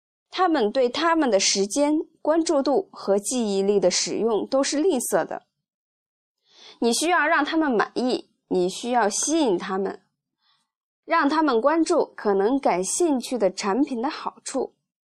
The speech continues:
你不可能仅仅制作一个类似于报刊启事的广告，然后指望人们会感兴趣、产生好奇心、被说服去购买，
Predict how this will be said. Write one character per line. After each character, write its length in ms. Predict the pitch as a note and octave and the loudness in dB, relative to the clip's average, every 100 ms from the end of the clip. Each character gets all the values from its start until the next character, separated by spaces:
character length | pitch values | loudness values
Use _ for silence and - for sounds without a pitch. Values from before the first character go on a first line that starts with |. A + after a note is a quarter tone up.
| _ _ _ _ | _ _ _ _
你 180 | - G#3+ | -2 0
不 200 | G3+ B3 | 0 0
可 120 | A3 | 0
能 320 | G3 F#3 G#3 A#3 | 0 0 -2 -4
仅 240 | G#3 A#3 | -2 -2
仅 240 | A#3+ F#3 | 0 -2
制 160 | F#3 A3 | 0 -2
作 280 | G#3 F#3+ - | 0 0 -2
一 180 | - F3+ | -6 -2
个 140 | G3+ | 0
类 260 | G3+ G#3+ G3 | 2 2 0
似 240 | - G3 | -2 -4
于 220 | F3 E3+ | -4 -4
报 320 | F#3+ - A#3+ G3+ | -4 0 0 0
刊 260 | C4+ C#4+ | -2 -2
启 220 | D4 - | -2 -4
事 240 | - - C4+ | -6 -4 0
的 100 | G3 | 0
广 220 | - - | 0 -2
告， 300 | - F#3 - _ _ - D4+ - | 0 0 -2 _ _ -20 -14 -2
然 180 | C4 | 0
后 160 | E4 D4 | 2 0
指 180 | B3+ G3 | 0 0
望 180 | B3 B3 | 2 2
人 160 | G#3 | 2
们 280 | A3+ G3 G#3+ | 0 0 -2
会 200 | A#3+ C#4 | 0 -2
感 220 | A3 E3 | -2 -4
兴 300 | - F4 C#4 | -2 -2 -2
趣、 320 | - - - _ _ _ _ - | -4 -12 -14 _ _ _ _ -4
产 180 | F#3 | -2
生 200 | E3+ C4 | 0 -2
好 200 | C#4+ D4+ | 0 -2
奇 200 | A#3+ - | -2 -4
心、 400 | G#3 - C#4+ F#4+ - - _ - | -4 -2 -2 -4 -8 -20 _ -2
被 160 | D#4 | 0
说 320 | C#4+ F#4 E4 | 2 2 2
服 240 | B3+ F#3+ G3+ | 0 -2 -4
去 180 | - - | -4 -4
购 260 | G#4 D4+ | 0 0
买， 240 | - - | 0 -6